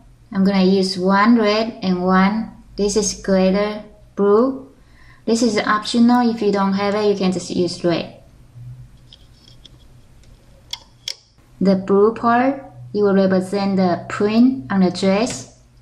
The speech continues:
So if you don't have it, that's fine. You can just use different color. And the same is greater orange. This is just for decorations. I'm gonna use one red and one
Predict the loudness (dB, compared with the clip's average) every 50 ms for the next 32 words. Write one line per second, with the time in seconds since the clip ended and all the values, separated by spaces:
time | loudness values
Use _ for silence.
0 | _ _ -20 _ -20 -20 -20 -20 -20 -20 -20 -20 -20 -20 -20 -16 -8 -2 0 2
1 | 2 2 2 2 2 2 2 2 0 -2 -2 -2 0 0 0 2 2 2 2 0
2 | -2 -2 -4 -8 -6 -2 0 0 2 0 -2 -4 -4 -4 -4 -2 -2 -2 -2 -2
3 | -6 -8 -6 -4 -2 -2 -2 -4 -6 -6 -6 -6 -4 -6 -8 -8 -6 -6 -6 -6
4 | -6 -8 -10 -12 -16 -20 _ _ -20 -20 -20 _ -6 -4 -2 -2 -2 -2 -2 -4
5 | -4 -4 -2 0 2 2 2 2 0 -2 -4 -4 -8 -8 -2 0 0 2 2 2
6 | 0 -2 -4 -6 -12 -8 -4 0 2 2 2 2 2 2 2 2 0 -6 -10 -14
7 | -18 -20 -20 -16 -6 -2 -2 -2 -2 -2 -2 -2 -2 -2 -2 -4 -4 -4 -4 -6
8 | -4 -2 -2 0 2 0 0 0 -2 -4 -4 -2 -4 -4 -6 -8 -16 -20 -20 -20
9 | -20 -20 -20 -10 -6 -4 -2 0 0 2 2 2 0 0 -4 -4 -4 -2 0 0
10 | 0 0 0 0 0 -2 -2 -4 -6 -10 -10 -10 -8 -6 -4 -4 -2 0 2 2
11 | 2 0 0 -6 -12